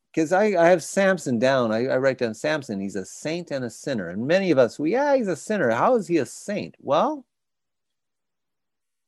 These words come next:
uh, many theologians in church history see him as a type of Christ, a kind of a figure of Christ. Uh, he shows up again, that, that,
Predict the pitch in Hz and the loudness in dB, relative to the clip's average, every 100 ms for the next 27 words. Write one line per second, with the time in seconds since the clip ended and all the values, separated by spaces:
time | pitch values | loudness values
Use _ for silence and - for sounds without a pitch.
0 | _ _ 127 147 175 175 160 196 294 247 | _ _ 2 6 8 8 8 8 6 6
1 | 247 233 247 262 160 110 120 117 170 - | 8 10 10 8 6 2 0 2 2 4
2 | 117 - 151 127 - 143 120 107 95 - | 2 2 -2 -2 0 2 2 0 -4 2
3 | 147 165 - - - 117 202 110 98 92 | 2 2 -4 -6 0 2 2 -2 0 -2
4 | 76 - 104 92 85 - 127 127 117 101 | -4 -4 -4 -4 -8 -6 -4 0 -2 -2
5 | - 127 185 - _ _ _ _ _ _ | -2 -2 -4 -10 _ _ _ _ _ _
6 | - - 107 107 120 127 - 175 170 156 | -4 2 4 4 4 2 6 8 10 10
7 | 190 - 135 131 156 180 247 240 - 170 | 8 6 0 6 6 6 4 0 -6 2
8 | 139 123 123 131 120 | 2 2 2 4 4